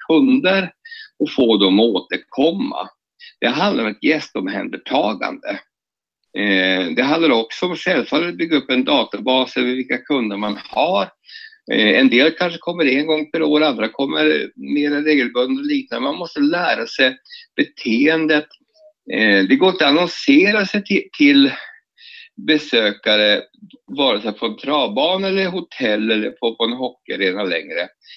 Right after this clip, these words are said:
Utan man måste bygga en relation där man då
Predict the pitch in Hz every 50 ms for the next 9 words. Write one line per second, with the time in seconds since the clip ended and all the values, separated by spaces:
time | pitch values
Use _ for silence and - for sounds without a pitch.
0 | - - - _ - - - 143 143 147 - 131 160 165 - - 147 139 131 131
1 | 151 165 160 123 104 92 95 104 - 110 113 110 104 - - - _ _ _ _
2 | _ - - - _ _ _ _ _ _ _ _ _ _ 120 127 127 123 - -
3 | 127 131 127 123 127 127 131 131 - - - - 147 160 185 196 190 190 185 185
4 | 175 165 160 - _ _ _ - _ _ _ _ - 151 147 143 135 139 135 -
5 | - _ - - - - _ - - - 147 151 156 147 127 110 113 107 104 104
6 | 104 104 - -